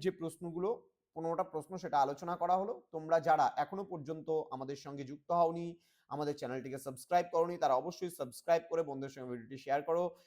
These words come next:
যেন প্রত্যেকের কাছে আমাদের এই ক্লাসগুলো পৌঁছে যেতে পারে, প্রত্যেকেই আমাদের এই ক্লাসগুলো পেয়ে উপকৃত হতে পারে। তার দায়িত্ব বা রেসপন্সিবিলিটিস কিন্তু তোমাদের রয়েছে,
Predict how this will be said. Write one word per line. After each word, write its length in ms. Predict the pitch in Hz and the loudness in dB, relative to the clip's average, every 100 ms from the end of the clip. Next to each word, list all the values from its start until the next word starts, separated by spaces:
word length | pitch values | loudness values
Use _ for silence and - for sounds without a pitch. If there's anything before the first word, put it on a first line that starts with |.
| _ 165 | _ -6
যেন 140 | 180 | -6
প্রত্যেকের 520 | 180 175 - 190 202 | -4 -10 -8 -6 -2
কাছে 360 | 190 175 - 180 | 0 0 -2 -6
আমাদের 280 | 135 120 131 | -4 -6 -4
এই 80 | 131 | -6
ক্লাসগুলো 420 | 131 123 120 139 131 | -2 -2 -2 -8 -8
পৌঁছে 240 | 143 147 185 | -8 -6 -6
যেতে 160 | 180 | -4
পারে, 180 | 170 180 | -4 -4
প্রত্যেকেই 460 | 185 151 - 160 170 | -6 -14 -12 -4 -2
আমাদের 260 | 131 120 | -2 -6
এই 60 | 123 | -6
ক্লাসগুলো 420 | 127 127 - 131 | -4 -4 -6 -10
পেয়ে 160 | 127 127 | -8 -8
উপকৃত 320 | _ - 185 | _ -16 -6
হতে 180 | 185 180 | -6 -2
পারে। 160 | 180 196 - _ - | -2 -2 -8 _ 0
তার 140 | 143 127 | 2 2
দায়িত্ব 320 | 127 - 165 | 0 -2 0
বা 80 | 147 | 0
রেসপন্সিবিলিটিস 640 | 123 - 123 127 120 135 - | 0 -6 -12 -10 -14 -14 -14
কিন্তু 140 | 160 170 | -14 -8
তোমাদের 280 | 117 107 104 | -6 -6 -8
রয়েছে, 220 | 101 - | -10 -10